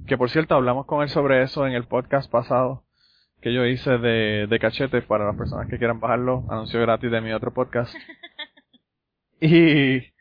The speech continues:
Speaker 1: y él estaba hablando sobre eso y me dice, "No, esa gente, que eso es una cultura." Y yo le digo, "Cabrón, esa gente son unos cabrones." "No, pero es que son como todas las, las, cuando uno está en la casa de la otra gente uno tiene que hacer lo que ellos digan."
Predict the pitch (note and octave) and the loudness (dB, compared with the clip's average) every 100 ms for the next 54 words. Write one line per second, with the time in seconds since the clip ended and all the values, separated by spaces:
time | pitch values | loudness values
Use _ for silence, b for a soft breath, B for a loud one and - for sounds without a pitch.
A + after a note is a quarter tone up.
0 | b b b b C3+ C#3+ D3+ F3 F3+ F3+ | b b b b 2 2 4 2 0 -2
1 | F#3 F3+ F3 F#3 E3 D3+ C3+ F2 G2 D#3 | -2 0 0 0 -6 -6 -10 -8 -4 -2
2 | C#3+ A#2+ B2 G#2 B2 D3+ D3+ A#2 A#2 C3 | -2 -4 -10 -8 -8 -8 -14 -12 -10 -8
3 | C3 A2 - D3+ E3 - B - C3 D3 | -6 -8 -4 2 2 0 B -4 0 0
4 | - G#2+ G3+ C4+ F3+ G#2 C3 F#3 F#3 G#3+ | -2 0 0 0 -4 -10 -12 -10 -10 -8
5 | A3+ G#3+ F3 E3+ G3 G3 F#3 E3+ F#3+ C3 | -4 -4 -4 -6 -6 -4 -4 -2 -2 -4
6 | B2 F#3+ G3+ G3 C#3+ C3 - D#3 D3 D3+ | -6 -6 -4 -2 0 0 0 -2 -2 -4
7 | D3+ E3 C#3 F3 F3+ E3+ C#3 C#3 B B | -4 -6 -2 0 2 4 2 0 B B
8 | B - A#2+ B2 G2+ C3 A#2+ B2 C#3+ D#3 | B -2 0 0 -2 -2 0 0 -2 0
9 | C#3+ C#3+ C#3 B2+ C3 B2+ C3 C3 C3+ B2+ | 0 -2 0 2 2 0 -4 -4 -6 -8
10 | B2 A#2+ A#2+ A#2+ A#2 A#2+ A#2+ A#2 A2+ - | -6 -6 -4 -4 -2 -2 0 -2 -6 0
11 | F3+ G3+ G3 F#3 F3+ | 2 2 0 -2 -2